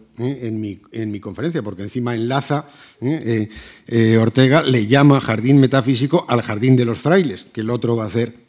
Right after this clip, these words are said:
¿eh? Eh, una novela. Y luego, ¿eh? de pronto, en, desde el jardín de los frailes, dice jardín metafísico, donde él ve, ¿eh? las glebas onduladas hasta Madrid, eh, y Alcalá de Henares, y dice, esa es Castilla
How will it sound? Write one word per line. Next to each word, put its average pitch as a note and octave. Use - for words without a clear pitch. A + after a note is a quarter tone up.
¿eh? C3+
Eh, B2
una A#2+
novela. A2
Y C#3+
luego, E3
¿eh? C#3+
de G#2+
pronto, A#2+
en, A2+
desde B2
el G#2
jardín G#2+
de C3+
los C3+
frailes, C3
dice A#2+
jardín F#2
metafísico, C#3
donde C3
él B2+
ve, C#3+
¿eh? C#3
las A2
glebas C#3
onduladas C3
hasta D#3
Madrid, B2+
eh, A2
y A2+
Alcalá A2
de C3
Henares, C#3+
y D#3+
dice, C#3
esa C3
es -
Castilla A2